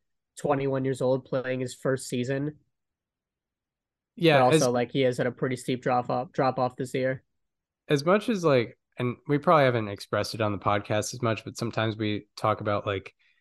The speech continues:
Speaker 2: how much, you know, hype he gets for, you know, so not being that productive a player. The pressure shouldn't be on, shouldn't be on him
Speaker 1: No.
Speaker 2: at this point in his <laughs> career. Like, he's
Speaker 1: No.
Speaker 2: twenty-one. Um, him being, you know, even,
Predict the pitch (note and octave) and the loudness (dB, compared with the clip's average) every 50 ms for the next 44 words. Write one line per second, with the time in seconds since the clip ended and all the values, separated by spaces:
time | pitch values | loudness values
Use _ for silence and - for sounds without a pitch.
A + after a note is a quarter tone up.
0 | _ _ _ _ _ _ _ - E3+ D#3+ D3+ C3+ A#2+ - - - - - _ - | _ _ _ _ _ _ _ 0 2 4 6 4 4 2 -2 -10 -12 -14 _ -2
1 | B2 A#2+ G#2+ G2+ - - - A2+ G#2 G2+ - - _ _ _ _ _ _ _ _ | -2 0 0 0 -2 -2 0 0 0 0 -2 -6 _ _ _ _ _ _ _ _
2 | _ _ - - - C3+ B2 A2+ A2 B2+ A#2+ A#2 A#2 A#2 - - - - - _ | _ _ -20 -6 -2 -2 -2 0 2 4 4 4 2 2 -2 -6 -8 -8 -12 _
3 | - B2 A2+ A2 G#2+ G#2 G#2+ - - _ _ _ _ _ _ _ - - _ - | -2 0 2 2 2 0 -2 -6 -14 _ _ _ _ _ _ _ -20 -20 _ -2
4 | C3 B2 A2 G2+ G2 F#2+ - _ _ - - - E3 D#3 C#3 - D#3 E3+ E3 D3+ | -2 0 0 0 -2 -6 -10 _ _ -12 0 2 2 2 2 2 0 2 2 2
5 | B2+ B2+ D3 C#3 B2+ A#2+ A#2 A#2 - B2+ A#2 A#2 A2 G#2 A2+ G#2+ G2 - - A#2+ | 2 0 0 0 2 0 -2 -2 -4 -4 -4 -4 -4 -4 -6 -8 -8 -4 0 0
6 | A2+ A2+ A2+ G#2+ - - - _ _ - D#3 - - B3 A3 - D3 B2 - - | 2 2 0 -2 -4 -8 -18 _ _ -8 -2 2 4 4 4 4 2 0 0 2
7 | - C#3+ B2 B2 A2 G2+ - A#2 A2 G2 F#2+ F#2 F#2 F#2+ - - _ _ _ - | 2 2 4 2 0 -2 -2 -2 -2 -2 -4 -6 -8 -10 -12 -16 _ _ _ -4
8 | - - D3 B2+ A#2+ G#2 A#2+ A2 G2+ G2 C#3 B2+ A#2+ B2 - F#2+ F#2 - G#2+ G2 | 0 2 2 2 2 2 2 2 2 4 2 2 0 0 -4 -6 -8 -12 -12 -14
9 | - - - A2+ G#2 G#2+ G#2 A2 A2+ A2 - - - - C3 A#2 - C#3 A#2 A2+ | -10 -4 -2 -2 -2 -2 -2 -2 -2 -2 -4 -4 -2 0 0 2 4 2 2 2
10 | A2+ - - - - - _ _ _ - B2 A#2 - D#3 C3+ B2+ A2+ - - C#3 | -2 -6 -12 -20 -20 -20 _ _ _ -4 -4 -2 2 2 2 2 2 0 0 4
11 | C3+ C3 B2+ A#2+ A#2+ A#2+ B2 A#2+ A#2+ A#2+ A#2+ A#2 A#2 - _ _ _ _ _ _ | 4 6 6 6 6 6 6 4 4 4 2 0 -2 -6 _ _ _ _ _ _
12 | - A#2 - B2 A2+ A2+ A2 G#2+ G#2+ G#2+ G#2+ - _ _ _ _ _ - - - | -8 -6 -2 0 0 0 0 0 -2 -4 -6 -10 _ _ _ _ _ -10 -4 -2
13 | C#3+ C#3+ C#3 C3+ C3 B2+ A#2+ C3+ C3+ C3 C3 C3 B2+ B2+ B2 A#2+ A#2+ A#2 A2 B2 | 0 2 2 2 2 0 0 0 2 2 2 2 2 0 0 -2 -4 -6 -6 -6
14 | A#2+ A#2 G#2+ G#2+ A2+ B2 A#2+ A#2+ A#2 A#2 A2+ | -4 -4 -6 -4 -4 -2 -2 0 -2 -2 -4